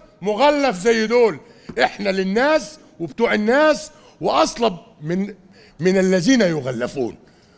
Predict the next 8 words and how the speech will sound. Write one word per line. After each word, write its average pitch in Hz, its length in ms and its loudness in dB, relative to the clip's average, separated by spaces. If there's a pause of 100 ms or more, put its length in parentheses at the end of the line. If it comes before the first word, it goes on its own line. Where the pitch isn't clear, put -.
(180)
وأكرم 214 480 2
من 185 180 0
الذين 180 580 2 (300)
يحاطون 165 560 0
بهذه 147 400 -2
السياجات. 117 580 -6 (840)
إيه، 208 200 0
نهدأ 247 440 0